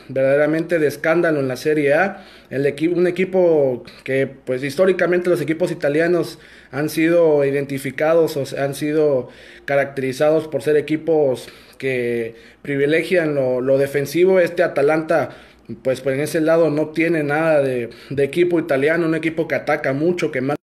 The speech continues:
muchos goles, que tiene una buena conexión entre su medio campo, su delantera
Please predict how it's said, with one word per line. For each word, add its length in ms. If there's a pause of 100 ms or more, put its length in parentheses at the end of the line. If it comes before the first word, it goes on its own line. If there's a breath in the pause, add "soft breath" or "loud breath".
(100)
muchos 240
goles, 400 (440 loud breath)
que 120
tiene 340
una 140
buena 340
conexión 560
entre 400
su 280
medio 340
campo, 340
su 140
delantera 680